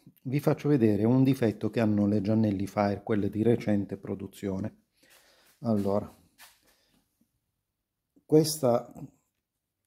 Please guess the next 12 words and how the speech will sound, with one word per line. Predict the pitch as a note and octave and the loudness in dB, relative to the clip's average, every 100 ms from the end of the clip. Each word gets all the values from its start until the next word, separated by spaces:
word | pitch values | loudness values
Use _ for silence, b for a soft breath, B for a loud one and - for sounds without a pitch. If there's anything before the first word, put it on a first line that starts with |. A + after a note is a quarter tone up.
| - | -8
astina, | C3+ C3 - B2 A2+ G#2+ G#2+ - _ _ _ _ _ _ _ _ _ _ _ _ _ _ _ _ _ _ _ _ _ _ _ _ _ _ _ _ _ _ _ _ _ _ _ _ _ _ _ _ _ _ _ | -6 -6 -8 -4 -4 -4 -6 -10 _ _ _ _ _ _ _ _ _ _ _ _ _ _ _ _ _ _ _ _ _ _ _ _ _ _ _ _ _ _ _ _ _ _ _ _ _ _ _ _ _ _ _
vedete, | B2 A2 - A#2 - | -8 -8 -8 -12 -8
il | C#3 | -8
foro | - B2 G#2 G#2 A2+ A2 _ _ _ | -2 0 2 0 -4 -8 _ _ _
non | - C3+ C3+ | -4 -2 0
è | G#2+ | -4
centrato | - C#3+ C3+ G#2 F#2+ F#2 A2+ - _ _ _ _ _ _ _ | -2 -2 0 -4 -6 -6 -10 -10 _ _ _ _ _ _ _
con | C#3 A#2+ A2+ | 0 2 0
il | A2+ | -4
prigioniero | - A2+ A#2 A2 G#2+ G#2 G2+ - _ _ _ _ _ - | -4 -4 -2 -2 0 0 -2 -6 _ _ _ _ _ -8
della | A#2+ G#2 G2+ | -4 -2 -4
testa, | G#2+ G2+ - G#2 | -6 -8 -12 -14